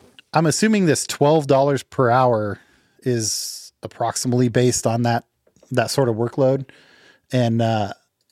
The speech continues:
you know, that twenty-eight to thirty-two thousand dollars at, like, SkyWest and places like that has turned into, like, seventy to ninety thousand dollars, uh, at a lot of those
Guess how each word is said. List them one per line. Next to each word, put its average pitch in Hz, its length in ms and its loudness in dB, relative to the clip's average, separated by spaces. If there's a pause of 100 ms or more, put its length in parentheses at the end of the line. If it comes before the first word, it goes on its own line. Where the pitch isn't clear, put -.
(340)
you 147 160 2
know, 131 120 4
that 156 220 0
twenty-eight 156 440 0
to 135 80 -2
thirty-two - 840 -4
thousand 127 400 0
dollars 117 440 0
at, 117 140 -4
like, 117 220 -6
SkyWest 123 640 0
and 127 80 -6
places 123 320 -2
like 123 140 -2
that 131 260 0 (680)
has 123 200 0
turned 147 260 2
into, 123 640 2 (1200)
like, 110 180 -2
seventy 135 480 0
to 135 80 2
ninety 120 320 0
thousand 156 340 0
dollars, 175 500 0 (920)
uh, 113 340 0 (240)
at 127 80 0
a 123 60 4
lot 123 180 4
of 127 60 0
those 117 600 -2